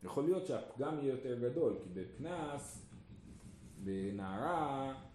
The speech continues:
הוא משלם כבר את הקנס, אז זה כאילו כבר מש-, מכסה את העניין של הבתולים, של הכתובת בתולה, זה משנה, מכסה את הדבר הזה, ויכול להיות, סתם אני משער, מעריך, שבבוגרת יכול להיות שהוא יצטרך לשלם יותר בפגם.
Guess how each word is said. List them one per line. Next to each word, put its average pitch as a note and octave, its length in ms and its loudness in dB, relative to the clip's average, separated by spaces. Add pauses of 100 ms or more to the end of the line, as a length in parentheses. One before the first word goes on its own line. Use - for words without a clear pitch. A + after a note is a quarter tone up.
(100)
הוא A2 80 -6
משלם A#2+ 340 0 (180)
כבר A#2 240 4
את A2+ 60 -2
הקנס, B2+ 840 0
אז A2+ 60 -2
זה A2+ 140 -4
כאילו C3 300 2
כבר B2 260 6
מש-, A#2+ 140 -4 (120)
מכסה A#2+ 560 4
את - 60 0
העניין A#2 440 4
של B2+ 140 2
הבתולים, A2+ 600 4
של F2 120 -4
הכתובת G2+ 520 0
בתולה, G2+ 380 0 (380)
זה F#2+ 80 -4
משנה, A2 480 2
מכסה A2 380 -2
את - 80 2
הדבר G2+ 260 2
הזה, D#2 260 0
ויכול F2+ 380 -4
להיות, F#3+ 240 4 (560)
סתם B2+ 220 -4
אני F2 200 -6
משער, A2 380 -2 (240)
מעריך, - 260 -2 (400)
שבבוגרת G2 1200 4
יכול C3 180 2
להיות C3+ 180 0
שהוא A#2+ 140 2
יצטרך A#2 220 -4
לשלם A2+ 280 0
יותר A#2 420 2
בפגם. F2+ 380 -2